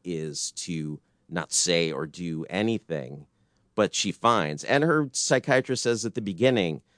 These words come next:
that this is all just a, a role you're playing too, that, you know, life has a way of seeping in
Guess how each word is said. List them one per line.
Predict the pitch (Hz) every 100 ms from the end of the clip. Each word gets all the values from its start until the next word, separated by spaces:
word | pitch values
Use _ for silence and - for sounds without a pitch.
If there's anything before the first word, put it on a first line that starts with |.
| _ -
that | 90 - _ _ _
this | 95 135 143
is | 101
all | 82 82
just | 90 -
a, | 87 78 - -
a | 85
role | 87 82
you're | 87
playing | 85 110 95 98
too, | - 156 156 87
that, | 80 71 - -
you | 90
know, | 78 73
life | 87 87
has | 95 87
a |
way | 90 82
of | 80
seeping | - 160 - 147 139
in | 131 131